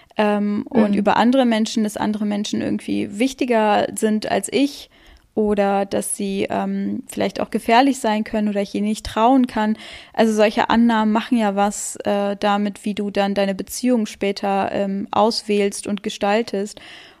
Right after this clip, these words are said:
Speaker 1: Und dann hast du ja schon einfach so echt so ein riesen Package, ähm, und hast halt, also ich find das so krass, weil die haben einfach einen unfairen Start ins Leben, so, ne? Es ist wirklich einfach unfair.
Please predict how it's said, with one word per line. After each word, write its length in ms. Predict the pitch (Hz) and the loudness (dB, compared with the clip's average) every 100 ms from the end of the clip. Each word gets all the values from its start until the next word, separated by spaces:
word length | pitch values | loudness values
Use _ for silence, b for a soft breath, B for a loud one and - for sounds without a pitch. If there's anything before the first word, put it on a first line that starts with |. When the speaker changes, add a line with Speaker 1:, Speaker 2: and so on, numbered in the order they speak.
| _ | _
Speaker 1:
Und 100 | 226 | 0
dann 180 | 214 196 | 0 2
hast 220 | 233 233 | 0 0
du 40 | 220 | 0
ja 100 | 202 | 0
schon 180 | - - | -2 -4
einfach 400 | - 214 - 208 | -2 -2 -4 -6
so 180 | - - | -6 -2
echt 240 | 214 - | -2 -4
so 60 | 214 | -6
ein 80 | 208 | -4
riesen 320 | 220 220 214 | -4 -4 -6
Package, 640 | - 226 226 233 226 - - | -4 -8 -2 -2 -2 -10 -2
ähm, 280 | 208 208 208 B B B B B B B _ _ | 0 0 -2 B B B B B B B _ _
und 500 | 214 208 202 - - - | 0 0 -2 -8 -12 -12
hast 400 | - 202 233 - | -6 0 0 4
halt, 160 | 254 - - - - | 2 2 -10 -20 -2
also 180 | - 220 | 0 0
ich 80 | 226 | 2
find 180 | 294 285 | 4 4
das 140 | 262 | 2
so 80 | 220 | -2
krass, 280 | - 294 277 | -2 -2 2
weil 120 | 240 | 2
die 80 | 240 | 2
haben 80 | |
einfach 280 | - 240 247 | 0 0 0
einen 80 | 233 | -2
unfairen 640 | - 269 269 - 233 226 | 2 4 4 2 -2 0
Start 380 | 220 - 220 220 | -6 -2 -2 0
ins 180 | 220 214 | -4 -2
Leben, 480 | 240 262 208 196 208 | 2 4 2 -4 -8
so, 340 | - 214 202 202 - | -6 -2 -2 -2 -2
ne? 200 | 233 262 | 4 4
Es 120 | 247 | 2
ist 120 | 226 | -2
wirklich 400 | 233 233 254 - | -4 0 -2 -2
einfach 320 | - 214 220 | -4 -2 -4
unfair. 760 | - 254 285 330 - 185 185 | -2 2 2 0 -6 -4 -2